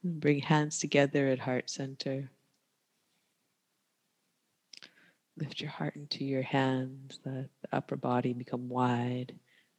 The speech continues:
spacious, open. And we'll draw our thumbs to forehead center. Appreciation of one another and this time that we share.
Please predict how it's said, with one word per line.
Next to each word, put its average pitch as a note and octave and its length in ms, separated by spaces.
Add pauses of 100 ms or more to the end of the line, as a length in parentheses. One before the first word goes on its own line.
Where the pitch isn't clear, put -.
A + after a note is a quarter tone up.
(200)
spacious, - 880 (520)
open. A#2+ 460 (3500)
And C3+ 120
we'll C3+ 120
draw B2 140
our A#2 100
thumbs A#2+ 380
to - 100
forehead A2+ 440
center. A#2 440 (3750)
Appreciation A#2+ 760
of A#2 140
one A#2+ 160
another A#2+ 380 (760)
and A#2+ 160
this A#2+ 200
time A#2 320
that A2+ 120
we A2+ 100
share. A2+ 320